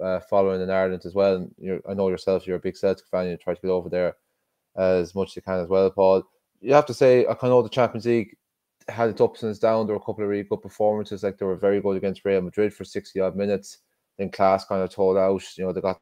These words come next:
the results in Shakhtar. But I think overall in general, you'd still say Celtic fans would be very happy with how this season is going to go on, and they've opened up probably a bigger lead than anticipated over Rangers. And if they can win that game in early January, you know, there's a good chance that Celtic would probably have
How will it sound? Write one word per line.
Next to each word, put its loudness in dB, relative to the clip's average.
the 0
results -2
in -10
Shakhtar. 2
But 6
I 0
think 0
overall 8
in 0
general, 6
you'd -4
still -4
say 2
Celtic -2
fans 0
would -10
be -4
very 4
happy 0
with -2
how 2
this -6
season -4
is -10
going -2
to 0
go 2
on, 0
and -4
they've -2
opened 2
up 0
probably 0
a -4
bigger 0
lead 0
than -4
anticipated -2
over 2
Rangers. 0
And -6
if -12
they -6
can -8
win 2
that 2
game 2
in -4
early 2
January, 0
you -10
know, -4
there's -10
a -20
good -4
chance -6
that -20
Celtic -4
would -16
probably 0
have -4